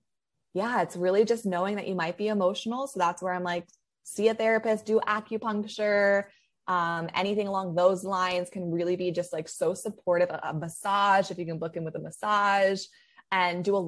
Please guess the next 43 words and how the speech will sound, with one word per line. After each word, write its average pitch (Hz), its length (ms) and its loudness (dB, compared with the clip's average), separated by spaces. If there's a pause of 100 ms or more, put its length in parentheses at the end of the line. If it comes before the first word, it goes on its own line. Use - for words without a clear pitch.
lot 175 140 2
of, 190 100 -2
like, 165 200 -2
lists. 160 760 -6
So 165 600 0 (360)
write 175 200 6
everything 247 320 2
down 202 340 2
because 190 260 -6
you 180 60 -2
might 190 200 0
feel 208 100 0
more 208 160 0
scattered. 180 500 4
You 175 60 0
might 165 180 -4
feel 180 100 -4
more 180 180 2
all 185 120 4
over 170 140 0
the 170 80 0
place. 170 320 0
Just, 170 180 -8
like, 160 180 -2
keep 226 200 -8
track 233 240 -2
of 247 60 -4
a 247 40 -2
list, 208 480 0
give 175 140 -4
yourself 202 340 -2
plenty 190 240 -4
of 214 100 -4
time, 180 580 -2 (380)
play 185 280 6
the 214 80 6
music 208 320 2
that 196 180 0
supports 185 500 0
you, 175 300 2
and 170 140 0
just, 170 240 -2
like, 160 320 -2